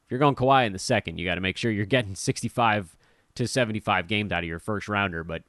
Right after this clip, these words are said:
ooh, boy, Kawhi is a fun one in Roto. Uh, we can talk more about that A D P shift in a little bit. What I wanna talk about over the next couple of days,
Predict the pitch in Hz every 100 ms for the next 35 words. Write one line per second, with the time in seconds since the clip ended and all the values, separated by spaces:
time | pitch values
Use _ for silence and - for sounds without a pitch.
0 | 135 185 311 330 311 156 180 131 - 110
1 | 110 110 107 98 127 117 110 104 101 113
2 | 90 82 _ _ _ _ _ _ 165 175
3 | 180 254 262 226 185 180 156 151 135 139
4 | 131 120 113 - - 170 - 131 110 110
5 | 92 107 87 131 214 359 320 247 196 165
6 | 156 147 135 147 180 - 175 190 170 117
7 | 127 113 95 101 107